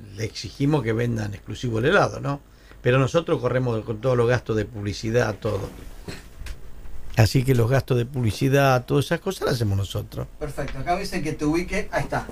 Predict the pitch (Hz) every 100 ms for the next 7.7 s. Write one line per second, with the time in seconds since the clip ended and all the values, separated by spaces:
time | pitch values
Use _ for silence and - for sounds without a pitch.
0 | - 170 175 175 226 214 180 - - 139
1 | 113 - _ _ _ _ _ 170 165 180
2 | 151 131 143 165 180 - 120 - - -
3 | - 160 160 175 175 190 190 123 - -
4 | - - - 151 120 - - - - -
5 | - - - - - - _ - - -
6 | - - - - 285 262 226 208 - 165
7 | 156 - 226 - - 294